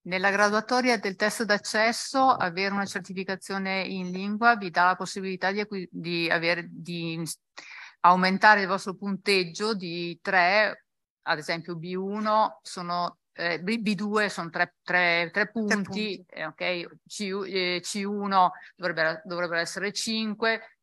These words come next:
Speaker 1: però, eh, quindi conviene presentarlo.
Speaker 2: Per la loro laurea.
Speaker 1: Per, per scienze della formazione primaria, però dipende se è ancora valido, perché ha una durata,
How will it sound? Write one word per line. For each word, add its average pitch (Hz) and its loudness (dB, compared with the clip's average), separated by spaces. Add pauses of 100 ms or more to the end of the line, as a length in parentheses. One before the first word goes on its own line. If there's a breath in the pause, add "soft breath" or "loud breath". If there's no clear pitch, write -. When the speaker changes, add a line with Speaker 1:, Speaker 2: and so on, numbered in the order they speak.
(140)
Speaker 1:
però, 165 -4 (100)
eh, - -20 (240)
quindi 185 -10
conviene 202 -6
presentarlo. 175 -2
Speaker 2:
Per 233 8
la 214 10
loro 196 8
laurea. 170 2
Speaker 1:
Per, 175 -4
per 208 -4
scienze 226 -6
della 208 -2
formazione 185 -6
primaria, 160 -2 (320 soft breath)
però 254 6 (180)
dipende 202 -2
se 254 2
è 202 6
ancora 196 6
valido, 170 4
perché 190 0
ha 214 8
una 185 6
durata, 214 6